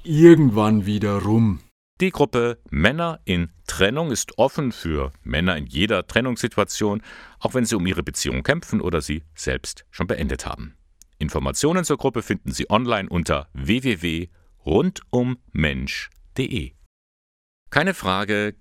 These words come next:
Speaker 2: Corona hat ganz überwiegend Leid und Nachteile gebracht. Da gibt es nichts zu beschönigen. Aber in manchen Bereichen hat diese Pandemie dann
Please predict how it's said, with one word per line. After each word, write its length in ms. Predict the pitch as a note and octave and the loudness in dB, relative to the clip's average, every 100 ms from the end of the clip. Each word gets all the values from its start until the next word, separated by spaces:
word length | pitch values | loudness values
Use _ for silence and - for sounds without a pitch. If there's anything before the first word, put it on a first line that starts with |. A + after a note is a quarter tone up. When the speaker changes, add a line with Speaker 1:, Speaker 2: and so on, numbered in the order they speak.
| - | -2
Speaker 2:
Corona 520 | - E2 G#2+ E3 A#2+ | 0 2 2 0 -2
hat 220 | G2 - | -4 -6
ganz 320 | F2+ - - - | -6 -4 -6 -6
überwiegend 680 | - F2 C#2+ E2 D2 C#2 - | -4 -2 -2 -4 -4 -6 -8
Leid 520 | - C#2 D#2 D#2 - - | -4 -2 -2 -6 -10 -6
und 320 | D#2+ D#2 - - | -4 -4 -8 -8
Nachteile 580 | B1 C2+ - - C#2 C2+ | -6 -6 -8 -8 -8 -6
gebracht. 420 | - - F#2+ - | -6 0 0 -2
Da 40 | D#2+ | -6
gibt 200 | - F2 | -6 -8
es 200 | - - | -10 -10
nichts 560 | C2+ D2 D#2 - - - | -6 -4 -4 -4 -8 -6
zu 140 | - | -8
beschönigen. 680 | - - - A#1+ A#1 - - - - - - - | -8 -6 -6 -6 -8 -14 -20 -20 -20 -18 -18 -6
Aber 160 | A2+ | -2
in 80 | A2+ | 0
manchen 280 | A#2 F#3 F3+ | 0 -2 -2
Bereichen 440 | F2 D#2+ B2+ D3+ | 0 -2 -4 -4
hat 100 | A#2 | -4
diese 160 | G2 - | -4 -6
Pandemie 400 | - F#2 F2 G2 | -4 -2 -2 -2
dann 180 | G2+ | -2